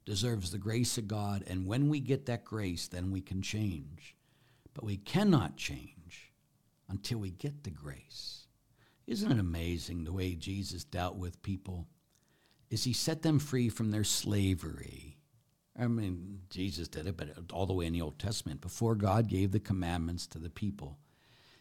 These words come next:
he set them free from their slavery. So Jesus wants to set us free from our slavery, and all sin, all sin is slavery, so that we can live forever. And so,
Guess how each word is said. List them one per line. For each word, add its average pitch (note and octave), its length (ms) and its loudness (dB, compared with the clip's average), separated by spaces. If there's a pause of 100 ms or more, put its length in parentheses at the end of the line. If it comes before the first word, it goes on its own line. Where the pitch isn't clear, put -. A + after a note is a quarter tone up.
he A2 160 -4
set - 320 0
them A2 180 0
free G2+ 300 -2
from F2+ 200 -4
their E2+ 140 -4
slavery. D2 800 -6 (1300)
So C#3 240 6
Jesus F#2+ 880 0 (640)
wants B2+ 280 2
to G#2+ 80 -2
set A2+ 260 0
us G#2+ 200 0
free A#2+ 340 2
from F#2 180 -4
our F2 140 -2
slavery, G2+ 680 -2
and F#2+ 160 0
all C3 260 4
sin, - 520 2 (380)
all A2+ 240 4
sin - 480 -2 (180)
is - 140 -6
slavery, D#2+ 800 -8 (680)
so - 140 -4
that G#2+ 100 2
we C#3 100 8
can D3 160 10
live A#2 160 10
forever. C3+ 540 8 (640)
And A#2+ 160 6
so, C3+ 440 8